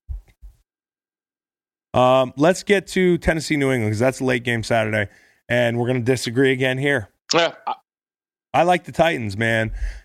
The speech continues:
Speaker 1: You know, it's kinda one of those things that it's like, do I trust my eyes or do I trust history? And history would tell you that New England is going to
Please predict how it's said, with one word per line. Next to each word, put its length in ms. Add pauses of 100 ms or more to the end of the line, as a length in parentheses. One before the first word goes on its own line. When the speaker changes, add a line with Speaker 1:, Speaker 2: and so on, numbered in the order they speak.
Speaker 1:
You 160
know, 340 (360)
it's 160
kinda 220
one 100
of 60
those 160
things 380
that 240
it's 340
like, 320 (880)
do 240
I 480
trust 500
my 260
eyes 520
or 100
do 160
I 100
trust 380
history? 640 (800)
And 440
history 500
would 180
tell 200
you 220
that 420 (340)
New 160
England 380
is 160
going 320
to 500